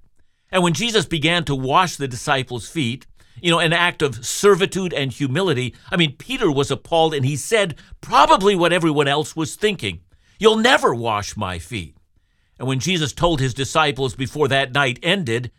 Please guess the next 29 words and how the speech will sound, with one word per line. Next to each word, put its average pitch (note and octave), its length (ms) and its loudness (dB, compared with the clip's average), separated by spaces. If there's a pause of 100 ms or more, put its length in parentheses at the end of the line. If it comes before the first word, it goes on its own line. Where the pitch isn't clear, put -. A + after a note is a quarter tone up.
(120)
they D3 160 2
would D3 140 0
all D#3 260 2
flee D3 300 -2
away, C#3 300 2
it C3+ 100 -6
was D#3+ 180 0
Peter A3 540 -2 (160)
who D3 180 4
again C#3 300 0
spoke - 360 -4
up G#2+ 220 -2
and G#2+ 100 -8
said, A#2 360 -2 (260)
"If C3+ 100 -6
the C#3 80 0
rest G3 280 2
of D#3 100 0
these F3 220 0
guys D#3+ 360 4
flee, E3+ 340 0
that's D3 280 0
fine, D3 460 0
not G3 260 2
me. D#3 360 0 (440)
I'll D#3+ 140 2
never C3+ 400 0
desert C3 420 -2
you." F2 200 -16